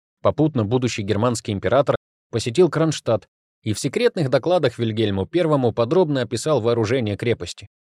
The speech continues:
В своих мемуарах, написанных уже после отречения и бегства в Голландию, Вильгельм второй сам приводит некоторые из своих отчётов.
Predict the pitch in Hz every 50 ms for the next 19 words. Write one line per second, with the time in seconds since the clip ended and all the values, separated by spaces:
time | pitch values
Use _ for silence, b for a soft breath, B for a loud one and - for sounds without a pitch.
0 | _ _ - - 127 127 127 117 - 117 110 107 101 101 110 139 156 147 127 -
1 | - 120 107 - 143 135 - 123 113 110 - - 110 98 113 101 - 151 151 123
2 | - 117 101 98 - 110 110 - - 156 147 120 107 104 95 92 117 135 - -
3 | - 110 98 87 92 95 113 143 170 180 170 139 135 123 98 - _ _ _ _
4 | 104 101 113 127 151 180 202 160 - - - 147 165 185 170 139 - - - -
5 | 170 170 165 135 - 135 123 113 135 156 127 120 104 - 113 131 143 - 127 104
6 | 117 113 110 107 - 113 113 - - 113 127 127 113 - - - _ - 107 -
7 | - - - 104 95 - 73 - - _